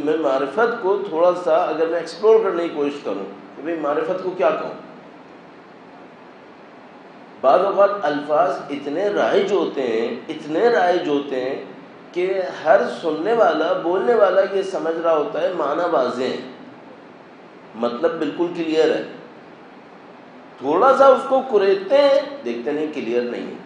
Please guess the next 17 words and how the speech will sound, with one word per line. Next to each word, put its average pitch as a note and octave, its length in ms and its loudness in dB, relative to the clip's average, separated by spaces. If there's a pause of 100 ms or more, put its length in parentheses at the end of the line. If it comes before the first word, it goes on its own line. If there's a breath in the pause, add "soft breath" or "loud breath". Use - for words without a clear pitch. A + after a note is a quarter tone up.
(960)
میں F3+ 120 -4
بہت A3+ 320 2
دفعہ G3+ 120 0
مثال E3 400 0
عرض D#3+ 180 0
کرتا D3 300 -2
ہوں D3 300 -4 (180)
قربتاً D3 540 -2 (300)
الی C3+ 140 -2
اللہ B2+ 480 0 (100)
سے، - 80 -16 (1700)
کہ F#3 80 -6
بھائی، A3 160 4 (100)
قربتاً A3+ 420 4
الی A3+ 180 2
اللہ، A3+ 640 4 (320)
اللہ F#3 220 2